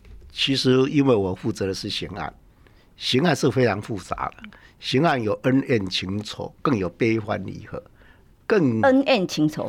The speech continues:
Speaker 2: 嗯，
Speaker 1: 哎，
Speaker 2: 对。
Speaker 1: 更有在你的过程当中，那种要费很多心跟智，要斗智跟斗力。
Speaker 2: 嗯。
Speaker 1: 还有一种，当你破了案的时候，
Speaker 2: 嗯。
Speaker 1: 你不要期待说每一个人都对你是满意的。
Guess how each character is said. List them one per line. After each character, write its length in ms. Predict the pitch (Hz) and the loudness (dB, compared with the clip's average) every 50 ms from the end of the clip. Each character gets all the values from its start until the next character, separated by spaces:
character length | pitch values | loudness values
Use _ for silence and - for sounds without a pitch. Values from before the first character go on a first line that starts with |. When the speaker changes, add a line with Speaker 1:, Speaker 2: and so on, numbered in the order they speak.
| 135 | -6
Speaker 2:
嗯， 100 | 139 135 139 | -6 -4 0
Speaker 1:
哎， 280 | 160 160 160 151 135 123 | 0 2 2 2 2 0
Speaker 2:
对。 80 | 110 | 0
Speaker 1:
更 160 | - 226 202 170 | 2 2 4 4
有 320 | 123 101 92 87 82 85 | 4 4 2 0 -2 -6
在 280 | 95 - - 143 123 110 | -4 -2 0 0 0 0
你 120 | 98 95 | -2 -4
的 80 | 82 - | -6 -8
过 200 | - - 139 107 | -6 -4 -4 -4
程 240 | - - 87 92 104 - | -4 -4 -8 -8 -8 -4
当 260 | - 104 101 101 101 101 | -4 -2 -2 -2 -4 -6
中， 360 | - - 110 101 98 98 107 104 - _ _ _ | -6 -4 -4 -2 -2 -4 -6 -10 -14 _ _ _
那 160 | - 143 127 | -2 -2 -2
种 200 | - - - 98 | -2 -2 -6 -6
要 380 | 113 139 113 104 95 90 90 90 - - _ _ _ _ - - - _ _ _ - | -2 0 0 2 2 0 -2 -4 -8 -14 _ _ _ _ -20 -20 -20 _ _ _ -20
费 260 | - - 202 175 131 110 | -2 2 4 4 4 2
很 100 | 101 95 | 2 0
多 140 | 117 117 | 0 0
心 320 | 117 - - 123 113 120 120 - | 0 2 0 0 0 0 -2 -2
跟 180 | - 120 110 113 | -2 -2 -2 -2
智， 260 | - - - 95 - - _ _ _ _ _ _ - _ _ - | -8 -8 -8 -8 -10 -12 _ _ _ _ _ _ -20 _ _ -4
要 160 | - 113 101 | -2 -2 -2
斗 260 | - _ 143 110 95 | 0 _ 0 0 0
智 160 | - - 107 | -2 -6 -10
跟 160 | 90 - 98 92 92 | -6 -6 -6 -6 -4
斗 200 | - 92 87 90 | -6 -6 -6 -6
力。 140 | 92 92 - - _ - - - | -8 -10 -12 -18 _ -20 -16 -14
Speaker 2:
嗯。 280 | 185 180 160 156 156 147 - _ _ _ | -12 -12 -12 -12 -16 -18 -20 _ _ _
Speaker 1:
还 200 | _ - - 139 | _ -6 -2 2
有 120 | 196 196 160 | 4 4 4
一 60 | 185 | 2
种， 160 | 170 - - - - - _ _ _ _ _ | 0 -4 -8 -8 -16 -20 _ _ _ _ _
当 180 | - 202 233 240 | -4 -2 -2 -2
你 80 | 156 | -4
破 240 | 110 - - - 160 | -6 -6 -6 0 2
了 80 | 123 - | 2 2
案 200 | - 123 107 98 | 2 0 -2 -2
的 120 | 98 90 | -4 -6
时 160 | - - - | -8 -8 -10
候， 260 | - - - - - - - _ _ _ - | -10 -12 -12 -14 -14 -16 -20 _ _ _ -20
Speaker 2:
嗯。 160 | 202 175 151 - _ _ _ _ _ | -20 -20 -20 -20 _ _ _ _ _
Speaker 1:
你 100 | - 113 | -4 -4
不 140 | - - 135 | -2 2 2
要 520 | 151 151 139 123 117 113 110 107 98 101 - | 4 4 4 4 2 2 0 0 -2 -4 -4
期 180 | - - - 110 | -4 -4 -4 0
待 160 | - 127 113 | 0 0 0
说 380 | 104 - 117 104 101 101 110 120 - _ _ _ _ _ _ | 0 0 0 0 0 0 -2 -6 -10 _ _ _ _ _ _
每 320 | - - 90 101 117 160 | -12 -4 0 2 2 2
一 20 | 196 | 2
个 480 | 180 - 123 107 101 98 98 92 90 | 2 2 2 2 2 0 0 -2 -4
人 180 | 87 85 87 98 | -4 -6 -6 -6
都 120 | 104 120 | -6 -6
对 160 | 110 - 120 90 | -4 -4 -4 -4
你 80 | 85 | -4
是 100 | 85 104 | -6 -6
满 180 | 98 71 - - | -8 -8 -8 -8
意 140 | 87 82 73 | -12 -12 -14
的。 140 | - - | -14 -18